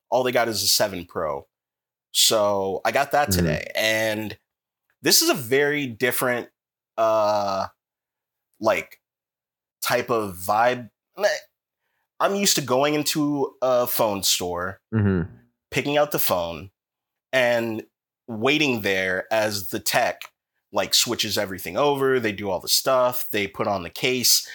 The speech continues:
Speaker 1: the phone screen, or the, the screen protector, all that shit. Now, they have it waiting for you in a little bag, and they're like, "Here you go.
Speaker 2: Wow.
Speaker 1: You can go." And I'm like, "Wait," uh, I, I mean, I checked the box for you guys to help me, like, set it all up.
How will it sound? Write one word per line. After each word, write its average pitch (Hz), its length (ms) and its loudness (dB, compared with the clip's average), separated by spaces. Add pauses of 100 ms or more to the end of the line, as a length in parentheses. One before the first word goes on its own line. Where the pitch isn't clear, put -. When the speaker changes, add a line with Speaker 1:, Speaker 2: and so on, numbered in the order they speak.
(200)
Speaker 1:
the - 80 -6
phone 123 340 0
screen, 120 380 0
or 120 120 2
the, 101 460 0
the 98 60 -12
screen 127 320 0
protector, 123 440 -2
all 117 100 4
that 120 140 0
shit. 135 360 0 (1200)
Now, 101 560 -2 (960)
they 120 80 0
have 147 160 2
it 113 100 0
waiting 127 280 0
for 117 180 0
you 110 100 0
in 107 60 0
a 104 100 0
little 98 180 -2
bag, 90 640 0 (300)
and 113 80 -2
they're 113 100 2
like, 101 180 0
"Here 135 120 0
you 143 80 -2
go. 180 240 2 (580)
Speaker 2:
Wow. 110 200 0
Speaker 1:
You 110 80 4
can 139 80 2
go." 160 260 4 (440)
And 117 80 0
I'm 123 80 2
like, 107 200 0
"Wait," 113 240 0 (120)
uh, 113 340 4 (220)
I, 120 260 2 (200)
I 113 60 0
mean, 117 140 0
I 110 100 2
checked 117 320 0
the 117 60 -6
box 113 360 2
for - 120 -4
you 110 80 -2
guys 107 260 2
to - 60 0
help 107 220 -2
me, 101 280 -6
like, 92 200 -4
set 104 220 2
it 98 100 -4
all 92 200 -2
up. 90 200 -2